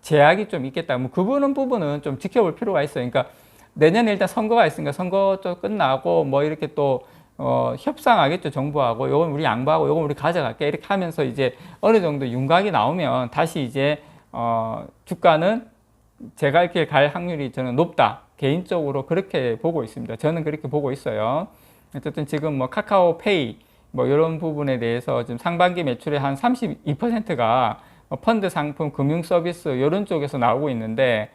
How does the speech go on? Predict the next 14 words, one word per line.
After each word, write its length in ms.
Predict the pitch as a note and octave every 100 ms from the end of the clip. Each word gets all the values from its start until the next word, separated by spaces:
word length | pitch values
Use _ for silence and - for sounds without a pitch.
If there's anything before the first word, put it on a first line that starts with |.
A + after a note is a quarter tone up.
| _ - _ _
아, 440 | A#2+ A#2+ A#2 A#2 A#2+
요런 840 | C#3+ D#3 D#3 D3+ C#3+ C3+ C3 B2+ - _ _
이제 380 | D#3+ C#3+ B2+ A#2+ A#2+
소명하겠다, 760 | F3 F3+ F#3+ C3+ D3+ - A2+
성실하게 420 | - F#3+ F3+ C#3+
소명하겠다, 680 | B2+ D3 D#3+ C#3+ B2+ D#3 C3+
뭐 200 | A#2 A#2
자격 320 | A#2+ D3+ E3+ C#3+
요건을 340 | B2 C3+ B2+
갖추겠다, 600 | B2 A#2 - E3 E3 B2+
이렇게 240 | C3 C#3+
하겠다. 240 | C3+ C#3+ C#3
근데 180 | D#3 D3+
이제 300 | D3 C#3